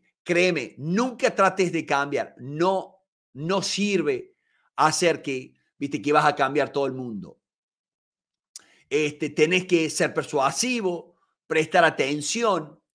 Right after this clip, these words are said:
utilizar empatía para comprender, para ver cómo está la otra persona y explicarle la libertad del otro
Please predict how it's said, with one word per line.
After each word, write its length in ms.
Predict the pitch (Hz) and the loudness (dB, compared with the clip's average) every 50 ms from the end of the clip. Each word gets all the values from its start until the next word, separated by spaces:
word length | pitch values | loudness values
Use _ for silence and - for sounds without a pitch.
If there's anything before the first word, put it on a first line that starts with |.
| _ _ _ _ _ _ _ _ _ | _ _ _ _ _ _ _ _ _
utilizar 420 | - 156 - 220 220 202 202 254 269 | -8 -6 -4 -2 -2 0 2 2 2
empatía 840 | 277 214 - 202 175 175 196 190 - 294 339 339 320 302 233 - | 0 0 2 4 4 4 4 4 2 0 2 4 8 8 8 8
para 200 | - 175 156 - | 6 2 0 0
comprender, 760 | - 185 170 143 131 165 160 170 185 208 277 294 208 - 196 | -2 -4 -2 0 0 2 2 2 4 6 10 10 10 10 10
para 180 | - 180 151 143 | 6 -2 0 2
ver 340 | 170 233 277 285 262 214 - | 2 4 4 4 4 2 0
cómo 200 | 196 185 170 151 | -4 -6 -8 -8
está 260 | - - 220 247 269 | -4 2 4 4 4
la 80 | 247 214 | 4 2
otra 200 | - - 156 - | 0 -2 -4 -4
persona 720 | - 143 139 151 - - 262 269 240 202 165 - - _ _ _ _ _ _ _ _ _ _ _ | -4 -4 -4 -4 -4 -2 -2 -2 -2 -4 -8 -12 -14 _ _ _ _ _ _ _ _ _ _ _
y 100 | - 160 | -10 -10
explicarle 540 | 156 - 180 190 190 - 214 214 214 202 190 | -10 -8 -6 -8 -4 0 2 2 2 2 2
la 100 | 180 175 | 2 0
libertad 560 | 170 175 175 175 175 180 180 - 180 185 254 | 0 2 2 4 4 2 2 2 2 2 4
del 160 | 233 220 220 233 | 4 4 4 4
otro 480 | 233 226 - - 151 131 127 - _ | 2 2 2 -2 -8 -14 -14 -18 _